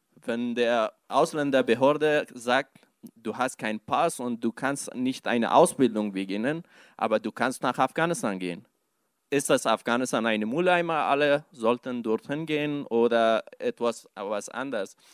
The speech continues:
Und der dritte ist, äh, Bildung ist Rechte von jedem Mensch. Und da steht, äh, im Grundgesetz nicht, ob ein Deutscher oder eine, äh, gute Bleibeperspektive oder schlechte. Das sollte jeder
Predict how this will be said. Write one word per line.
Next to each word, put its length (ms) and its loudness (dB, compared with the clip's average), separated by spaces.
Und 260 -12
der 140 -4
dritte 380 -4
ist, 380 0
äh, 200 -4
Bildung 460 -8
ist 260 -6
Rechte 340 -8
von 240 -6
jedem 300 -4
Mensch. 340 -6
Und 180 -8
da 200 2
steht, 300 -4
äh, 260 -2
im 200 -8
Grundgesetz 720 -6
nicht, 520 -8
ob 180 -2
ein 280 -6
Deutscher 500 -2
oder 420 -2
eine, 380 -4
äh, 200 -8
gute 280 -4
Bleibeperspektive 1300 -4
oder 340 -2
schlechte. 540 -8
Das 140 -6
sollte 320 2
jeder 600 2